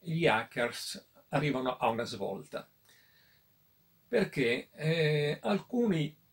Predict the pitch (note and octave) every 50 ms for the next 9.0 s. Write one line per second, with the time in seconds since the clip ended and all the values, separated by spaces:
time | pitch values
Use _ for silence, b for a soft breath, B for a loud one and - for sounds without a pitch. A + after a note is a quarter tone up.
0 | _ _ _ _ - B2+ B2 A2+ - - - - B2+ - G3 D#3+ - - - -
1 | F#3 G3+ E3 - E3 D#3+ - C3 C3 C#3+ C#3 A2+ G2+ G2+ G#2 A#2+ D3 G3 - -
2 | - D3 F3+ G3+ G3 A2+ G#2+ A2 A2+ - B2+ A#2+ A#2+ - - _ _ - - -
3 | - _ - A2 A#2 B2+ B2+ - - - - - - D3+ - D3+ D3+ D#3 C#3+ D3+
4 | C#3 C#3 - - C3+ C3 C#3+ D3+ D#3+ D#3 D#3 C#3+ - - - - - D#3 D3+ C#3
5 | C3+ B2+ C3 C3 - b b b b b b _ _ _ _ _ _ b b b
6 | b b b b _ _ _ _ _ _ _ _ _ F3 D3 C3 - D3+ - -
7 | - D#3 C3+ C#3 B2+ A#2 - - - A2+ A2+ - - - - - - - _ _
8 | _ _ _ _ _ _ _ - C#3+ C3 A#2 A2 A2+ - - - C#3 B2 A#2+ -